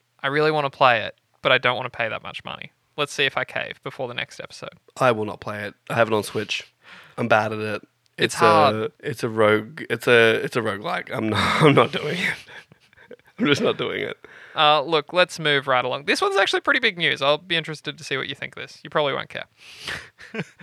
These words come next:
Speaker 1: Sony's Funimation Group have announced that they have completed their acquisition of the other big anime giant, Crunchyroll, for the princely sum of one point seven five billion dollars.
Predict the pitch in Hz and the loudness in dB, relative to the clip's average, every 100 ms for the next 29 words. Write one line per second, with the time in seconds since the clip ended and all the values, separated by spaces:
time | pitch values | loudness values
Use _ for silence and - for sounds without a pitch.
0 | - - - _ _ - - 226 285 254 | -20 -20 -20 _ _ -6 -2 0 -2 -6
1 | - 202 180 160 - 139 127 123 - 127 | -2 -2 0 -2 -2 -6 -2 -2 -2 -4
2 | 127 127 131 - 127 131 131 - 139 - | -2 0 -2 -6 0 2 2 -2 -12 -4
3 | 180 220 208 190 165 151 160 135 120 - | -2 0 2 4 4 0 -4 -4 -4 -4
4 | 123 123 123 131 - 156 151 180 160 156 | -6 -8 -8 -8 -4 -2 0 0 -2 -4
5 | 147 - 143 143 123 120 - 110 113 117 | -4 -4 -2 0 -2 -2 -4 -2 -4 -8
6 | - - 170 - 127 117 110 127 _ _ | -10 -2 0 0 -6 -6 -8 -12 _ _
7 | _ - 139 - 180 - 190 - 135 131 | _ -6 -4 -4 -6 -6 -8 -2 -2 -2
8 | 131 139 139 131 131 - 127 117 123 117 | -8 -10 -2 -2 -2 -6 -6 -2 -2 -2
9 | 110 117 110 107 - 107 104 101 104 104 | -4 -2 -2 -4 -8 -6 -6 -10 -8 -8
10 | 101 - - | -8 -16 -20